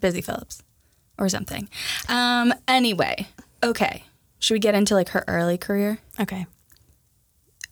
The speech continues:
Speaker 1: First of all, she was born here.
Speaker 2: Born
Speaker 1: Like,
Speaker 2: in Hollywood.
Speaker 1: born in Hollywood. Like, child star just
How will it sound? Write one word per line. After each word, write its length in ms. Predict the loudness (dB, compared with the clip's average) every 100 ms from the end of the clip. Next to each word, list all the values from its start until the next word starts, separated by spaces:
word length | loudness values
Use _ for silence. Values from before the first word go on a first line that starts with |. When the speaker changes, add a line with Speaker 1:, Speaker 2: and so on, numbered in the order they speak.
| _
Speaker 1:
First 260 | -2 0 2
of 60 |
all, 240 | 2 0 -4 -4
she 200 | 0 4
was 160 | 4
born 480 | 2 2 4 4 4
here. 440 | 2 -2 -4 -6 -8 _ _ _ _
Speaker 2:
Born 180 | 4 4
Speaker 1:
Like, 120 | 4 2
Speaker 2:
in 180 | 6 6
Hollywood. 680 | 6 4 4 4 6 6 6
Speaker 1:
born 160 | 4
in 540 | 2 2 6 6 4 -4 _
Hollywood. 720 | -4 0 2 2 0 -2 -6 -8 0
Like, 300 | 0 0 -12 _ _ _ -2
child 580 | 2 4 6 6 4 0
star 380 | 0 2 2
just 380 | 2 2 2 -2